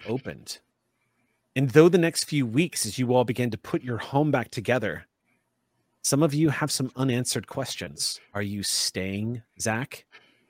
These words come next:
Are you returning to Luna One? What else is out there? And who's going to stay in Silver Creek?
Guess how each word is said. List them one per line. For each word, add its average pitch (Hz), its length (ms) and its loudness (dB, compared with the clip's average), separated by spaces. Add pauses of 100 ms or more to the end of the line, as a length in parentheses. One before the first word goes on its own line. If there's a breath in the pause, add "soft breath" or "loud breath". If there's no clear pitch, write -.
(320 soft breath)
Are 123 80 8
you 127 180 4
returning 135 600 4
to - 140 -4
Luna 127 280 4
One? 113 480 0
What 127 180 4
else 135 240 2
is 107 160 -4
out 120 280 -4
there? 92 160 0
And 101 120 -2
who's 151 340 2
going 123 200 -2
to 107 40 -6
stay 113 280 -2
in 101 80 -4
Silver 120 320 -4
Creek? - 400 -12